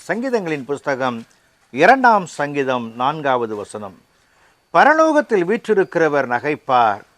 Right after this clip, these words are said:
ஆண்டவர் அவர்களை இகழுவார்." பொதுவாக சில மக்களை நாம் பார்க்கும் பொழுது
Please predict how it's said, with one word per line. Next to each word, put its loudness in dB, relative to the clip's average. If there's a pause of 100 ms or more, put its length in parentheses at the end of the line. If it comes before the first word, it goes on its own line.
(500)
ஆண்டவர் 4 (180)
அவர்களை 0 (100)
இகழுவார்." -10 (1000)
பொதுவாக 2
சில -4
மக்களை -2
நாம் -6
பார்க்கும் -8
பொழுது -6